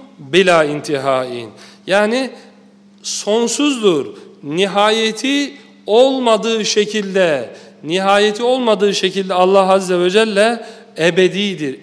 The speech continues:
Ezeli ebedidir. Yani bu iki kelime neyin tefsiri aslında?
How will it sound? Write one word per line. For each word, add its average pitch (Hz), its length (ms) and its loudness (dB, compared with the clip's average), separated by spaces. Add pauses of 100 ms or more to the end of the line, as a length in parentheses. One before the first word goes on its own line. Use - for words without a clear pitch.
Ezeli 208 720 0
ebedidir. 151 580 -4 (320)
Yani 202 260 -2
bu 254 120 -6
iki 240 220 -6
kelime 202 380 -2
neyin 240 220 0
tefsiri 170 440 -6
aslında? 170 720 -4